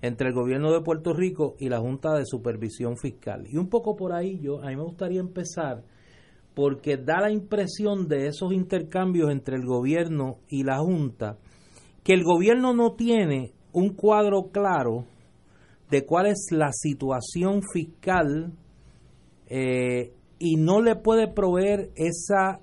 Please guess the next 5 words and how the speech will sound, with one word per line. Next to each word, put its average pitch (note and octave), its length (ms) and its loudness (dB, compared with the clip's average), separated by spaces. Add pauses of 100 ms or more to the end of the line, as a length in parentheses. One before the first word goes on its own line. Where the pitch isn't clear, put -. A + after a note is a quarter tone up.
(200)
radiografía C3+ 1080 -2
clara F3 320 -2
a D3 40 -2
la C3+ 100 -4
Junta, D#3 520 -4